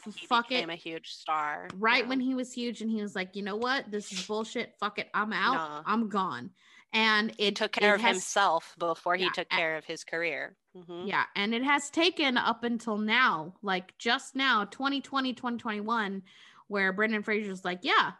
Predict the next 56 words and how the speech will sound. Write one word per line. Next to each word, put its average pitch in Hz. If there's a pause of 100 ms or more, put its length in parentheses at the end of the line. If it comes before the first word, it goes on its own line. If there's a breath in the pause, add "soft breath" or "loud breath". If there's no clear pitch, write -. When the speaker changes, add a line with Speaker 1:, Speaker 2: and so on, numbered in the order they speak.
(200)
Speaker 2:
like, 202 (100)
I'll 240
be 392
in 247
a -
film 180
again. 185
Like, 196 (160)
I 214
love 233
Speaker 1:
Right. 254
Speaker 2:
acting. 208
I'll 208
do 247
it 220
again. 147
And 180
I've, 185 (360)
you 196
know, 185
he's 185
had 196
time 202 (100)
to, 175 (1000 soft breath)
I 202
mean, 202
I 190
guess 190
heal. 349
You 208
can't -
really 233
ever 208
heal 196
properly 196
from 180
that 175
kind 185
of 180
thing, 208
that 190
Speaker 1:
Right, 202
Speaker 2:
kind 196
Speaker 1:
but 214
Speaker 2:
of 226
Speaker 1:
I 226
mean, 233
Speaker 2:
experience, -
Speaker 1:
the, 226
Speaker 2:
but 202
Speaker 1:
the 233
level 247
of 269
P 285
T 247
S 233